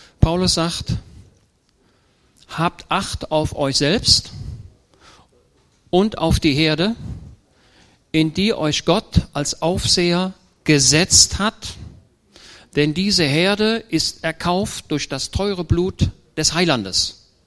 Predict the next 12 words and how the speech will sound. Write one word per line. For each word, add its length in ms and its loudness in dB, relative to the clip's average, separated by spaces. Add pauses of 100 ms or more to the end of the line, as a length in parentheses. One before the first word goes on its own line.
(1900)
Erstens, 440 2
ich 180 -2
muss 160 0
auf 180 0
mich 160 2
selbst 360 0
Acht 240 -8
haben. 320 -8 (580)
Und 160 0
zweitens 440 0
habe 160 -4
ich, 260 -4